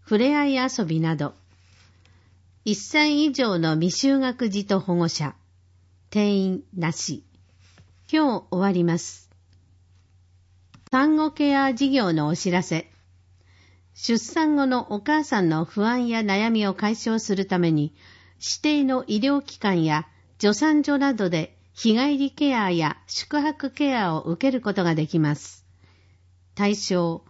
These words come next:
本市に住民票がある産後一年未満の母親と子供。内容、授乳や乳房のケアの相談、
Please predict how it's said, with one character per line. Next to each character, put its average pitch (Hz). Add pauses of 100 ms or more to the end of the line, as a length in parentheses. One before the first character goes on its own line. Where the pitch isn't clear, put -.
(360)
本 311
市 240
に 175
住 233
民 262
票 240
が 220
あ 240
る 185 (120)
産 240
後 208
一 208
年 294
未 285
満 202
の 156 (420)
母 277
親 254
と -
子 180
供。 156 (920)
内 190
容、 170 (760)
授 226
乳 285
や 240 (240)
乳 277
房 285
の 254
ケ 302
ア 220
の 156
相 185
談、 160